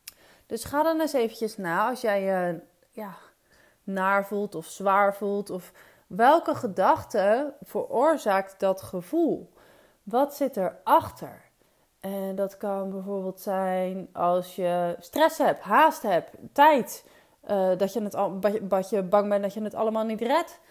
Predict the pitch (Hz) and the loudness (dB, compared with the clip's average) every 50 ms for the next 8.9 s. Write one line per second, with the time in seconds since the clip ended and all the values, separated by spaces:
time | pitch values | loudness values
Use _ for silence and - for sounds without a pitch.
0 | - - - - _ _ - 185 185 180 180 185 - 202 190 185 185 196 185 180 | -20 -20 -20 -20 _ _ -6 -6 -6 -6 -6 -6 -4 -2 -2 -2 -4 -6 -8 -6
1 | - 190 180 180 180 180 175 - - 190 190 180 180 175 - 196 190 185 185 175 | -4 -4 -2 -2 -2 -4 -4 -6 -8 -8 -8 -10 -10 -8 -6 -4 -4 -4 -4 -8
2 | - - 185 180 180 175 - - 254 262 320 339 339 - 277 240 220 196 180 - | -8 -6 -6 -6 -6 -6 -4 2 6 6 6 6 4 2 2 4 4 4 2 0
3 | 180 160 160 160 165 - 190 190 190 185 202 196 185 190 196 190 208 233 294 285 | -2 -2 -2 -2 -6 -8 -8 -6 -6 -4 -4 -4 -4 -4 -4 -4 -2 -2 -2 -2
4 | - 320 320 302 277 269 254 226 202 190 185 190 - 202 - 190 170 165 165 165 | -2 -2 -2 -2 -2 -2 -2 -2 -2 -2 -4 -6 -8 -12 -8 -6 -4 -4 -4 -6
5 | 175 170 175 180 190 185 180 175 180 170 220 202 175 170 - - - 226 170 - | -8 -8 -6 -6 -4 -4 -6 -4 -2 0 0 0 0 -2 -4 -4 -4 -4 -4 -4
6 | - 190 185 185 180 185 190 - 294 330 359 359 339 302 254 220 196 185 - 196 | -6 -6 -6 -6 -6 -6 -4 -2 -2 -2 0 0 0 0 0 0 -2 -4 -6 -6
7 | 185 175 165 156 160 165 165 - - - - - - - _ - - 202 196 196 | -4 -4 -4 -4 -6 -6 -8 -12 -16 -20 -20 -20 -20 -20 _ -10 -6 -4 -4 -2
8 | 196 190 190 196 190 - - - 226 214 214 190 - 214 202 - - - | -4 -4 -4 -6 -8 -10 -10 -8 -6 -6 -6 -8 -8 -12 -12 -12 -14 -14